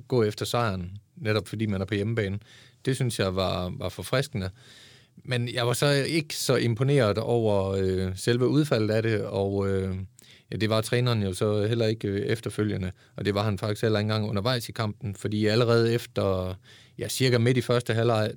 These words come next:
der, øh, der beder han Anders K. Jacobsen om at gå ned i en mere, øh, defensiv og arbejdende rolle, end, end der egentlig var lagt op til fra start.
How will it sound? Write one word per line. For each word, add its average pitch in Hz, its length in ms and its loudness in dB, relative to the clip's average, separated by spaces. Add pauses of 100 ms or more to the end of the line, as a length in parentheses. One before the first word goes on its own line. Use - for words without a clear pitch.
der, 110 220 0
øh, 98 380 -2 (800)
der 117 60 2
beder 120 240 6
han 95 400 2 (160)
Anders 110 200 0
K. - 80 -2 (100)
Jacobsen 113 520 -2
om 110 240 -2
at 101 400 -4 (260)
gå 110 120 2
ned 113 220 2
i 90 80 -4
en 101 180 0
mere, 107 380 2
øh, 92 200 0
defensiv 101 600 -2
og 101 480 -6
arbejdende 98 380 -2
rolle, 101 360 0
end, 92 280 -4
end 92 120 -4
der 98 60 -2
egentlig 98 240 0 (160)
var 95 100 -6
lagt 95 220 -6
op 104 140 -2
til - 140 -6
fra - 140 -12
start. - 400 -6